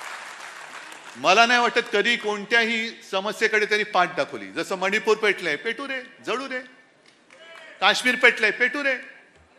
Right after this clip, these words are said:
पण मी जर विसरलो नसेन आणि बरोबर आठवत असेल तर पवारसाहेब तुम्ही साक्षात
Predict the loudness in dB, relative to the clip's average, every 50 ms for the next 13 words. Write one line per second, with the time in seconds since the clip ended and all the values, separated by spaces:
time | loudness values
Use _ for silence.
0 | _ _ _ _ _ _ _ _ _ _ _ _ _ _ _ _ -4 -4 -4 -4
1 | -2 -2 0 2 2 0 0 0 -4 -6 -6 -6 -4 -6 -6 -8 -8 -6 -4 -4
2 | -4 -4 -4 -6 -8 -6 -6 -4 -4 -4 -2 -2 -2 -2 -4 -6 -8 -8 -8 -6
3 | -6 -6 -6 -6 -8 -14 -20 -20 _ _ _ _ -10 -10 -6 -4 -2 0 0 -2
4 | -2 -2 -4 -4 -4 -6 -6 -6 -6 -6 -6 -6 -4 -6 -6 -4 -4 -2 0 0
5 | 0 0